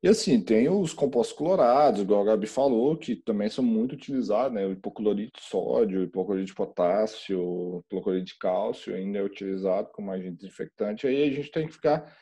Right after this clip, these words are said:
Geralmente, o problema desses agentes des-, é, que, que são pra desinfecção não é o composto em si, né? Mas o que ele libera pra desinfecção, exceto o peróxido de hidrogênio, igual vocês trouxeram aqui no início, que é o mais tranquilo.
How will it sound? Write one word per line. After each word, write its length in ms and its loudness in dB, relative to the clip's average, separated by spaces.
Geralmente, 600 4
o 80 -4
problema 580 4
desses 360 -4
agentes 420 2
des-, 500 -8
é, 720 2
que, 240 -6
que 160 -18
são 460 -2
pra 180 0
desinfecção 680 -4
não 240 0
é 60 4
o 100 4
composto 520 -4
em 80 0
si, 240 -10
né? 260 -6
Mas 260 -2
o 60 -8
que 160 -8
ele 220 0
libera 420 2
pra 160 -2
desinfecção, 800 -4
exceto 420 0
o 40 -4
peróxido 440 2
de 60 -6
hidrogênio, 500 0
igual 160 2
vocês 220 -10
trouxeram 540 0
aqui 120 0
no 140 2
início, 360 0
que 100 -4
é 140 4
o 80 2
mais 220 -2
tranquilo. 480 -2